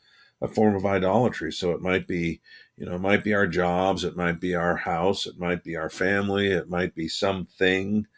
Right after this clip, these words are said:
uh, or some hobby or something we want to do becomes so important to us, it's more important than God, and we place our trust in that rather than God. And so all of us are,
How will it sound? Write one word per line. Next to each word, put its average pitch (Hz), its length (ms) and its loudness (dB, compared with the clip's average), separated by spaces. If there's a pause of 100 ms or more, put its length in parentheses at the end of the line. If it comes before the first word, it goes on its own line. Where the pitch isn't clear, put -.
(380)
uh, 87 280 0
or 87 180 2
some 101 300 2
hobby 95 440 2
or 85 120 4
something 95 380 -2
we 92 100 4
want 92 180 0
to 90 60 2
do 95 240 2
becomes 90 360 -4
so 107 200 0
important 101 500 0
to 90 180 -2
us, 85 320 -2 (380)
it's 104 240 0
more 110 180 2
important 110 400 -2
than 95 160 -4
God, 110 380 2
and 85 100 0
we 85 120 0
place 107 320 0
our 90 100 2
trust - 420 -2
in 95 140 -4
that 123 340 2
rather 90 200 2
than 85 240 -4
God. 101 500 2 (680)
And 110 120 -4
so 123 140 4
all 143 260 10
of 101 80 8
us 92 340 4
are, 90 420 0